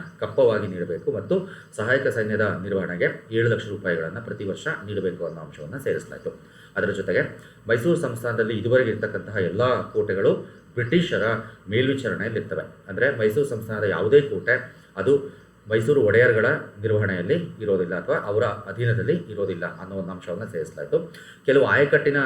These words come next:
ಸ್ಥಳದಲ್ಲಿರ್ತಕ್ಕಂತಹ ಕೋಟೆಗಳನ್ನ ನಾಶಪಡಿಸೋದಕ್ಕೆ ಮೈಸೂರಿನ ಒಡೆಯರ ಜೊತೆ ಒಪ್ಪಂದವನ್ನ ಮಾಡಿಕೊಳ್ಳಲಾಯಿತು. ಆಯಕಟ್ಟಿನ ಪ್ರದೇಶಗಳಲ್ಲಿರ್ತಕ್ಕಂಥ ಕೋಟೆಗಳಲ್ಲಿ ಸ್ಥಳೀಯರು ಮತ್ತೊಂದು ಸಾರಿ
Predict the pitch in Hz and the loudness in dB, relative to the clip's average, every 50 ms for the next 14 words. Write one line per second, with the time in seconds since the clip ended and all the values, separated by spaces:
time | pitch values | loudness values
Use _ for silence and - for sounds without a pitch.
0 | 117 - - - - 107 113 113 110 110 101 107 110 101 101 95 87 98 95 110 | -2 -4 -6 -6 -2 0 2 2 2 2 2 0 -2 -4 -4 -4 -6 -6 -6 -4
1 | 110 98 - - - - - _ _ - 123 123 120 113 90 90 90 85 82 110 | -4 -6 -6 -10 -14 -20 -20 _ _ 0 2 4 4 4 4 2 0 -2 0 -2
2 | 139 - - - - - - 87 98 101 127 - 170 - - 123 110 - 104 87 | -2 -2 -4 -8 -16 -16 -10 -6 -4 -2 -2 0 0 0 0 0 -2 -2 -2 -4
3 | 90 - - 123 90 71 - - - - - 95 110 117 120 139 127 123 104 98 | -4 0 0 0 0 0 -4 -12 -16 -10 -4 -2 0 2 2 2 0 0 0 0
4 | 92 95 90 82 87 87 - 139 - 104 98 101 113 104 98 92 85 98 107 113 | 2 0 0 0 -2 -4 -4 -2 -2 -2 -2 0 0 0 2 0 -2 -2 -4 -4
5 | 98 - - - - 92 92 92 87 - - 85 80 73 71 - - 95 85 - | -4 -6 -8 -12 -10 -6 -4 -4 -4 -2 -2 -2 -2 -2 -4 -8 -10 -12 -14 -14
6 | - - - - _ - 92 107 117 117 120 117 120 117 117 - 98 104 101 104 | -16 -20 -20 -20 _ 0 2 2 4 4 2 2 0 0 -2 -2 -2 -2 -2 -2
7 | 110 104 95 92 98 92 95 95 101 - - 104 98 95 95 90 87 87 95 139 | -2 -2 -2 -2 -4 -4 -6 -6 -8 -8 -6 -6 -4 -4 -2 -2 -2 0 0 -2
8 | - - - - - - - - 117 113 117 123 127 123 131 139 139 - 98 98 | -2 -4 -6 -16 -20 -12 -4 0 0 2 4 4 4 6 6 4 2 0 -2 -6
9 | 98 - 117 113 110 113 110 110 135 143 | -4 -2 0 0 0 0 0 0 0 0